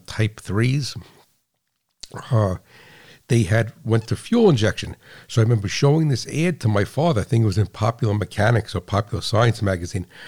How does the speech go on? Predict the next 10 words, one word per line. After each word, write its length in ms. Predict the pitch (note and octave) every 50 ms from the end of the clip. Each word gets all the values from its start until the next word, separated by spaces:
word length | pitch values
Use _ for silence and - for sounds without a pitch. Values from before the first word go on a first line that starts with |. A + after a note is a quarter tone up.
| - - - _
And 160 | - A#2 G#2+
the 260 | A2 A2 A#2 A2+ B2
ad 140 | B2+ A#2+ -
for 100 | - A#2
the 80 | G2 G2+
Volkswagen 580 | F#2 F#2 A#2 B2+ A#2+ - - G#2+ G#2 G2+ G2
Fastback 560 | - - D3+ E3 D#3+ - - - A2+ G#2 - -
said, 200 | - C#3+ - -
"No 180 | G#2+ C3 D#3
carburetor." 720 | - - B2+ B2 C3 B2 G#2+ A2 A2 A2+ A2+ A#2+ A#2+ A#2